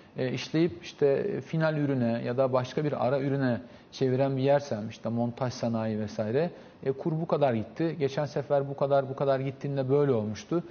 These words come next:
Demek ki bana böyle gelecek. O yüzden ya ben bunun satışını durdurayım, çünkü ben şimdi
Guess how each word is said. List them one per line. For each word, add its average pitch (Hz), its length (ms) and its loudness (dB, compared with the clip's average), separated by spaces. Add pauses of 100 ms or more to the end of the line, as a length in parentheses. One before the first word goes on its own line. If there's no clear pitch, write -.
(240)
Demek 147 280 -2
ki 143 80 -2
bana 139 240 2
böyle 143 220 2
gelecek. 113 400 0 (480)
O 139 140 2
yüzden 147 240 2
ya 143 280 2
ben 160 200 2
bunun 156 160 0
satışını 170 520 -2
durdurayım, 135 340 -2
çünkü 123 260 -8
ben 135 140 2
şimdi 139 440 0